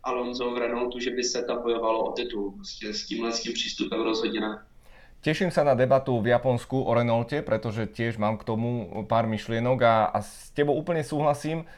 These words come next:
Speaker 2: Zároveň to znamená, že McLaren bude musieť pretrpieť budúcu sezónu. Ono to
Speaker 1: Mm.
Speaker 2: škrípanie
Speaker 1: Tiež.
Speaker 2: britsko-, britsko-francúzske už začalo, čiže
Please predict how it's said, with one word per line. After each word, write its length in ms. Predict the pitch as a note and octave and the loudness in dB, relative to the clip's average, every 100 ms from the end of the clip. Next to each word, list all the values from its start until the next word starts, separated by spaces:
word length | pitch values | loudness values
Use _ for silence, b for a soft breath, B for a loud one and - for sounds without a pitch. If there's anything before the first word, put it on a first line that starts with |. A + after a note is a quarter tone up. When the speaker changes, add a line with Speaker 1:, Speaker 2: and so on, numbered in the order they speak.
| B | B
Speaker 2:
Zároveň 400 | B B2 D3 E3 | B 6 6 4
to 160 | D#3+ C#3 | 0 2
znamená, 320 | C#3 D3 D3 | 2 4 4
že 80 | C#3 | 4
McLaren 480 | A#2+ - D#3 C#3+ C3+ | 2 0 2 2 2
bude 160 | C3+ | 0
musieť 320 | C#3+ C#3+ C#3+ - | -2 -2 -4 0
pretrpieť 560 | - B2 - C#3+ A2+ | 2 2 0 0 0
budúcu 320 | A#2+ C3 D#3 | 2 0 -2
sezónu. 560 | - B2+ A2+ A2 B2+ F#3 - b b b b - | 0 2 4 4 4 -2 -8 b b b b 4
Ono 220 | C3+ D#3 | 4 6
to 80 | E3+ | 4
Speaker 1:
Mm. 80 | D3+ | 6
Speaker 2:
škrípanie 580 | D3+ F#3 F3+ D3 C#3 D3+ | 6 8 8 8 8 4
Speaker 1:
Tiež. 80 | B2 | 6
Speaker 2:
britsko-, 400 | C3+ - - - - | 4 4 0 -6 -8
britsko-francúzske 1120 | - G2 C#3 F3 - F3+ D3 C#3+ D#3+ D3 E3 - | -14 0 2 2 2 6 8 8 6 0 2 2
už 160 | D#3+ | 4
začalo, 560 | C3 B2 C3+ A2+ B2+ F3 | 6 8 8 10 10 6
čiže 400 | - B2+ C3+ | 2 6 8